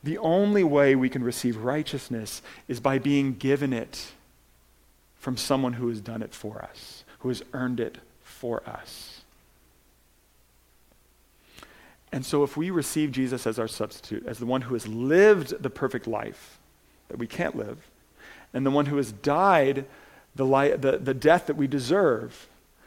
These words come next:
then we not only receive the righteousness of God, but we al-, also receive the reward for that righteousness. We receive the reward for that righteousness.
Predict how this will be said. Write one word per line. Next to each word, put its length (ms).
then 240
we 160
not 220
only 320
receive 680
the 80
righteousness 720
of 100
God, 380
but 320
we 120
al-, 180
also 340
receive 440
the 80
reward 520
for 120
that 220
righteousness. 680
We 80
receive 380
the 80
reward 360
for 120
that 140
righteousness. 640